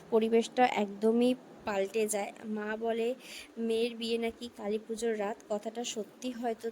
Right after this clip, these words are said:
তাই। তারপর কিছুক্ষণ গল্প করে আমরা আবার খেতে বসে পড়ি, কারণ পরের দিন সকালে আমাদের ট্রেন ছিল, যার জন্য আমাদেরকে অনেক সকাল সকাল উঠতে হতো, আর লেট করিনি। তো চলো আজকের মতো এতটুকুই, দেখা হচ্ছে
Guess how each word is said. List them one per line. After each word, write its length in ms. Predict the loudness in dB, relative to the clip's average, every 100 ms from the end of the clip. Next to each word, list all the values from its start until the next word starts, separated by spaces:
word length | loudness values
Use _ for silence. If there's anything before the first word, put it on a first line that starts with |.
| -6
তাই। 240 | -4 -4 -6 -12 -16 -16 -16 -20 _
তারপর 600 | 2 2 0 0 2 2 2
কিছুক্ষণ 440 | -2 -2 0 2 6
গল্প 340 | 6 4 -2 2
করে 220 | 6 6
আমরা 280 | 4 2 2
আবার 180 | 0 0
খেতে 280 | -2 -2 2
বসে 280 | 2 0 0 0
পড়ি, 240 | 2 2 2
কারণ 440 | 2 4 4 2 2
পরের 240 | 2 2 2
দিন 140 | 0
সকালে 420 | 0 0 2 4
আমাদের 280 | 4 4 0
ট্রেন 280 | 2 2 4
ছিল, 260 | 4 4 4
যার 200 | 4 4
জন্য 180 | 4 4
আমাদেরকে 420 | 2 -2 -2 2
অনেক 320 | 4 4 2
সকাল 260 | -2 -2 -2
সকাল 280 | -2 0
উঠতে 240 | 0 2 2
হতো, 300 | 2 2 -2 -4 -12 -12 0 8
আর 180 | 8
লেট 320 | 8 6 4 4
করিনি। 420 | 4 6 6 4 2 -4 -16 -4 0
তো 100 | 4
চলো 360 | 6 6 6
আজকের 440 | 6 4 2 2 2
মতো 220 | 2 -2 0
এতটুকুই, 720 | 0 2 0 0 2 4 4
দেখা 340 | 2 0 2 4
হচ্ছে 360 | 4 4 -2